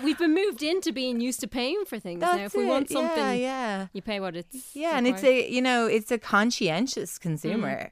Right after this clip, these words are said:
Speaker 1: Mm.
Speaker 2: Um, at the end of the day, that's what, uh, you know, they kind of feel about millennials, is
Speaker 1: Yeah,
Speaker 2: that
Speaker 1: yeah.
Speaker 2: they're kind of thinking about.
Speaker 1: So how can people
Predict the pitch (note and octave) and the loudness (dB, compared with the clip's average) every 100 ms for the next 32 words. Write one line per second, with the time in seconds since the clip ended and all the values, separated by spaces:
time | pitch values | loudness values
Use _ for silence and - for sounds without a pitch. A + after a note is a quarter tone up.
0 | - D3 C#3+ C#3+ C#3+ - _ - D3 C#3+ | -6 -4 -2 -4 -6 -10 _ -8 -4 -2
1 | E3+ F#3+ D3 C#3+ C#3+ E3+ D3 - _ - | -2 0 0 0 -2 -2 -2 -4 _ -12
2 | C#3+ D3 C#3 C3 _ - - C#3+ C#3 C#3+ | -10 -8 -8 -10 _ -20 -12 -12 -10 -8
3 | C3+ B2+ - - E3 D#3 - E2+ C3 B2+ | -8 -10 -16 -8 -6 -4 -8 -12 -10 -10
4 | D3+ C#3+ - - - G#3 G#3+ G#3+ F#3+ _ | -10 -12 -14 -18 -12 -8 -6 -6 -8 _
5 | - G#3+ G#3 G#3 D#3 D3 C#3+ C#3 - D3 | -14 -12 -12 -12 -12 -6 -6 -6 -6 -8
6 | D3 D3 C3+ - - _ _ - D4 C4+ | -6 -8 -8 -10 -14 _ _ -6 -4 0
7 | F4+ G#4+ G4 D#4+ D#4 D4 C4 A3 | 0 0 0 0 0 2 0 0